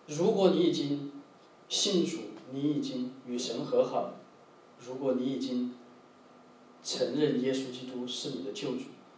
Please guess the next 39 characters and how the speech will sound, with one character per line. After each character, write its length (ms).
那 100
么 260
我 100
邀 320
请 400
你 280
跟 140
我 60
们 200
一 160
起 320
来 200
领 160
圣 240
餐。 260
因 100
为 100
基 200
督 100
徒 180
的 80
信 200
仰 120
不 80
是 140
一 100
个 80
个 240
人 160
的 80
信 240
仰， 80
而 140
是 340
一 100
个 120
集 440
体 280
的， 80